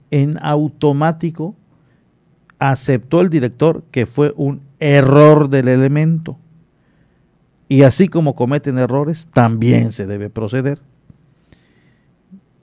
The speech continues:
No, ¿qué necesidad, con qué cara un director, un directivo pide disculpas?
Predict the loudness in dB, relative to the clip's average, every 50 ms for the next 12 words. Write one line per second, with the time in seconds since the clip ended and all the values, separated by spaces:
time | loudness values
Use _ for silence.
0 | _ _ -20 -14 -8 -4 -2 2 2 4 4 4 4 2 0 -4 -8 _ _ _
1 | _ _ _ _ 2 2 2 4 2 0 -2 -2 -4 -4 -2 0 2 2 4 2
2 | 0 -2 -4 _ _ _ _ _ _ _ _ _ _ _ _ _ _ -8 -6 -6
3 | -4 -2 -4 -4 -2 0 0 2 2 2 0 -2 -6 -8 -8 -6 -6 -6 -6 -8
4 | -12 -10 -8 -6 -4 -4 -4 -6 -2 0 0 0 0 0 -4 -10 -12 -8 -4 -2
5 | 0 0 -2 -2 -2 -2 0 0 0 -2 -4 -8 -14 -20 _ _ _ _ _ _
6 | _ _ _ _ -8 -6 -4 -4 -4 -6 -6 -10 -8 -6 -6 -6 -6 -6 -10 -14
7 | -16 -16 _ _ _ _